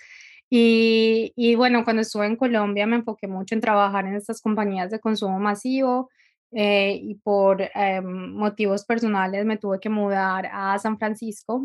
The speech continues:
porque quería hacer un M B A y también tenía familia ahí. Ahí la burbuja de la tecnología me absorbió, eh, y intenté, como yo dije, "Voy a intentar trabajar en, haciendo mercadeo para, mm,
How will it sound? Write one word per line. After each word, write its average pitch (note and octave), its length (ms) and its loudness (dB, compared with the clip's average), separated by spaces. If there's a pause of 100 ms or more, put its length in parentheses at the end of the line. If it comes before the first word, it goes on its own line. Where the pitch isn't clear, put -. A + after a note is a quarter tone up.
porque G#3 240 -10
quería G3 300 0
hacer G3 180 -2
un G3+ 100 -2
M G3+ 120 -2
B A#3 120 -2
A C#4 120 0
y C4+ 100 -2
también G3+ 240 -2
tenía G3+ 240 -4
familia G3 380 -2
ahí. A3+ 300 2
Ahí G3 260 2
la G3 340 0 (1040)
burbuja A3+ 480 2
de A#3 60 2
la B3+ 140 -2
tecnología G#3+ 640 -2
me G#3+ 120 -2
absorbió, F#3+ 800 -2
eh, F#3+ 520 0
y G3 480 -8 (220)
intenté, G3 1080 2
como A3+ 240 0
yo G3+ 100 -2
dije, G3 140 -2
"Voy G3 180 -2
a F#3+ 40 -4
intentar G3+ 520 -2
trabajar G3 680 -2
en, G#3 640 -4
haciendo G3 320 -2
mercadeo F#3+ 680 0
para, F#3+ 600 -2 (320)
mm, F#3 680 -2